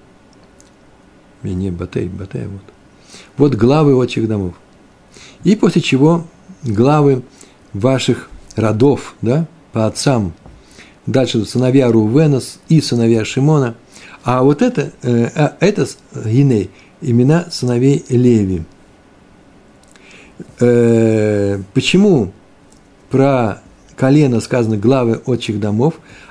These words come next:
а про колено Леви вот имена, появляется слово «вот имена». А дальше снова вот,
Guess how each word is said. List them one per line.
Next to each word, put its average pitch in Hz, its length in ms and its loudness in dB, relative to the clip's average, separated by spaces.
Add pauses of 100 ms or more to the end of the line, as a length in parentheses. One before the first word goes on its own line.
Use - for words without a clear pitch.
а - 100 -6
про 147 160 0
колено 170 540 2
Леви 170 480 2 (160)
вот 165 240 0
имена, 156 540 2 (180)
появляется 120 400 -2
слово 110 180 -2
«вот 165 220 0
имена». 127 340 0
А 110 60 -6
дальше 214 240 -2
снова 117 300 0 (260)
вот, 202 360 2